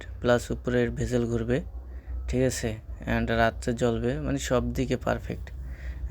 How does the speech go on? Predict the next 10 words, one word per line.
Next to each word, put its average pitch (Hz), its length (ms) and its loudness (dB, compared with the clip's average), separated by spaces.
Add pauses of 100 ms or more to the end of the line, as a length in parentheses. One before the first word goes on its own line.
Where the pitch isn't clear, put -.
And 113 120 2
এটা 117 320 2
হচ্ছে 117 320 0
আপনার 117 420 2 (1600)
দুইটা 123 340 6 (100)
টাইম, 113 220 2 (1400)
ডেট, 120 340 2
বার, 117 160 6
অ্যালার্ম 113 320 2
যত 113 220 0